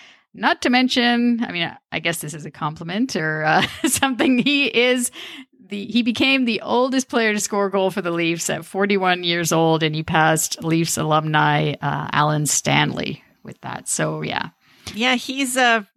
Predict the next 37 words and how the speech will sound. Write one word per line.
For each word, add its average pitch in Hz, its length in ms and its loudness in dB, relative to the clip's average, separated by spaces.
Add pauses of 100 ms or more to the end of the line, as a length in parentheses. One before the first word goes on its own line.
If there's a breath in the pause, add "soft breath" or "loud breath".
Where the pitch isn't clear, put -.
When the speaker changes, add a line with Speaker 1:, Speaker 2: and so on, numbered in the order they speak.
(120)
Speaker 2:
reaching 220 400 0
some 196 320 -2
rarefied 202 760 2
air, 196 580 4
um, 170 380 2 (200)
when 175 180 -2
it 165 80 0
comes 170 340 -2
to, 175 420 0
uh, 165 340 2 (120)
this 165 300 -4
league 175 480 0
and 170 200 0
even 170 320 -2
on 165 220 0
our 165 140 0
team. 170 400 -6
So, 175 380 2 (600 loud breath)
uh, 185 540 4 (260)
that's 277 320 0
pretty 294 520 0
special 269 360 -2
company 247 560 -2
to 220 140 -2
be 190 340 2
only 196 420 0
the 185 360 0
seventh 202 520 -2
player 196 380 2
in 180 140 -4
N 180 160 -2
H 185 200 -4
L 175 100 0
history 180 460 -4
to 180 140 -8
do 185 260 -4
that. 165 420 0